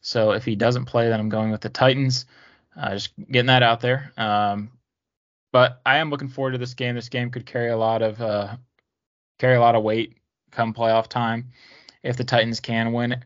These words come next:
or Texans can win it. Um, Titans more than likely are ruled out. Um,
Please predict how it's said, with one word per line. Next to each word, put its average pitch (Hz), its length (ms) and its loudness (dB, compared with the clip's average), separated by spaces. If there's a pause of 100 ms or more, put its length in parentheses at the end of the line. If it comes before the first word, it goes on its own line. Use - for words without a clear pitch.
(120)
or 104 160 0
Texans 123 460 -2
can 123 320 -2
win 131 160 2
it. 131 220 -4 (460)
Um, 117 200 -2
Titans 165 540 0 (880)
more 135 200 0
than 117 120 0
likely 117 320 0
are 113 100 0
ruled 110 220 -2
out. 110 300 0 (180)
Um, 104 440 -4